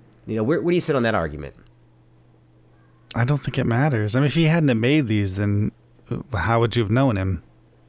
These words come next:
Speaker 1: Well,
Speaker 2: You know,
Speaker 1: we would have
Speaker 2: this at
Speaker 1: known
Speaker 2: least
Speaker 1: of
Speaker 2: introduced him to a whole new group of people. If anything, this sells the originals. So,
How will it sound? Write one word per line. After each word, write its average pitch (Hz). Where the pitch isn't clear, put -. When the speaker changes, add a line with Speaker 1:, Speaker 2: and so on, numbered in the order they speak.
Speaker 1:
Well, 107
Speaker 2:
You -
know, 147
Speaker 1:
we 190
would -
have 170
Speaker 2:
this 143
at -
Speaker 1:
known 139
Speaker 2:
least 139
Speaker 1:
of 156
Speaker 2:
introduced 131
him 113
to 117
a 104
whole 117
new 101
group 120
of -
people. 127
If -
anything, 143
this 110
sells 110
the 110
originals. 110
So, 107